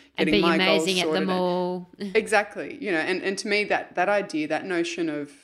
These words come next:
Speaker 1: of daily work-life balance is really damaging. It was for me. And when I let go of it and realized that I don't need to be balanced every day or even every week, but maybe every six months, sure, you know, let's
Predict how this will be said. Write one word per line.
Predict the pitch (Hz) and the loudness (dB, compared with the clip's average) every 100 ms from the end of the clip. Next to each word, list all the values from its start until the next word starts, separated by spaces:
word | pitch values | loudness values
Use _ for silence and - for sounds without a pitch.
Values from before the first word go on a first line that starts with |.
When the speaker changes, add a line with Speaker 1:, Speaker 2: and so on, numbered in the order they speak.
| _ _ _ _ | _ _ _ _
Speaker 1:
of | 160 143 | -12 -2
daily | 160 165 165 160 156 156 | 0 2 2 0 0 -4
work-life | 147 165 165 - 151 147 - | 0 0 0 -2 -4 -4 -6
balance | 135 147 147 | -6 -6 -8
is | 190 185 | -12 -12
really | 208 262 269 | -10 -6 -6
damaging. | - 143 170 233 302 | -4 -4 -4 -4 -2
It | 185 160 | -2 -2
was | 185 214 | -2 -2
for | - 160 | -4 -2
me. | 151 - - - _ _ - | -2 -4 -12 -18 _ _ -4
And | 170 | 0
when | 180 | 2
I | 175 | 2
let | 170 170 | 0 0
go | 165 170 | 0 2
of | 170 | -2
it | - - - _ _ _ - | -6 -10 -14 _ _ _ -6
and | 170 | -2
realized | 165 156 151 147 147 | 0 0 0 -4 -8
that | - - | -8 -4
I | |
don't | 151 131 | -4 -4
need | 143 143 147 | -4 -4 -6
to | - | -4
be | 170 | -2
balanced | 160 156 156 - | -2 -2 -6 -6
every | 170 165 | -4 -2
day | 156 156 - 311 - | -2 -2 -2 -6 -4
or | 147 143 | -2 0
even | 151 143 | -2 -2
every | 143 143 143 | -4 -4 -4
week, | 147 277 - | -4 -6 -6
but | - - | -6 -4
maybe | 170 156 139 | -4 -4 -4
every | 139 - | -6 -10
six | - - - | -14 -10 -2
months, | 403 - | -2 -4
sure, | - - - - | -6 -4 -2 -4
you | 165 165 | -4 -4
know, | 156 | -4
let's | 180 165 - | -6 -6 -10